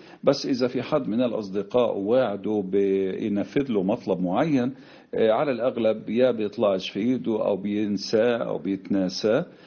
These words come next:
المشكلة الثانية هون عند العذراء إنه من الظهر وطالع العذراء بده يدخل فترة غير مريحة،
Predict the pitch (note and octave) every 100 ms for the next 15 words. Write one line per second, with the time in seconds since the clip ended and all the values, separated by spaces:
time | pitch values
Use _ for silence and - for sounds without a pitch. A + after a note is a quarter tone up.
0 | - - G#2 D#3+ F#3 D#3 C3+ C3+ - E3+
1 | D3+ B2 A#2+ B2+ A2 G#2+ A2+ G2 F#2+ G#2
2 | A#2+ B2+ - A2+ G#2 G2+ G2+ E2 C3 F3+
3 | C#3 - A2 G2 G#2 G#2+ B2 C3+ A2 G#2
4 | G2 A#2+ B2 B2 F#2+ G2 B2 B2 G#2 F2+
5 | - A2+ - G2 F#2+ F2 G2+ A#2+ A#2 A#2+
6 | A2+ - G#2